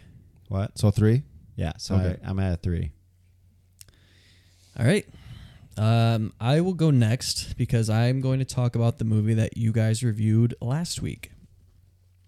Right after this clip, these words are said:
Speaker 3: And if you have any interjections, you can also chime in here. Uh, so I watched Cry Macho, and <laughs> this was one of the dumbest,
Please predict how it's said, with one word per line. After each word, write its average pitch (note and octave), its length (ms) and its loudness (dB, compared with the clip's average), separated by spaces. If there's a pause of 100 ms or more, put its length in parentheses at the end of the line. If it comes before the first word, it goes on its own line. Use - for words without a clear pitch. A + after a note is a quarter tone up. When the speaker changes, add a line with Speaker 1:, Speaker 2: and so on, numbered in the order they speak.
(140)
Speaker 3:
And A#2 100 0
if G#2 100 0
you G#2 80 2
have G#2 140 0
any G2+ 360 -2 (760)
interjections, A2 720 -2
you A2+ 80 0
can A2 560 -2 (240)
also A#2 600 0 (480)
chime A#2+ 220 0
in C#3 100 2
here. G#2+ 200 -2 (1000)
Uh, B2+ 180 6
so C3 140 4
I C3 60 6
watched D3+ 460 2
Cry C#3 240 2
Macho, C#3+ 520 0 (600)
and A#2 800 2
<laughs> - 40 -20
this - 600 -2 (580)
was A2+ 680 2 (960)
one G#2+ 180 4
of G#2 140 4
the G#2 420 -2 (320)
dumbest, A2+ 600 -2